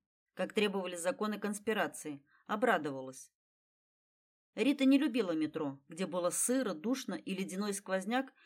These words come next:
гнал запахи раскаленных рельсов, где было полутемно, где толпа перетекала из одного длинного перехода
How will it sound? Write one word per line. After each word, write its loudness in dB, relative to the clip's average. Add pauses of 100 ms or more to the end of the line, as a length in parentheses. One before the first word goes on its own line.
(160)
гнал 2
запахи 0
раскаленных -2
рельсов, -4 (640)
где 6
было 8
полутемно, 2 (1000)
где -4
толпа 2
перетекала 0
из -4
одного 0
длинного 0
перехода -4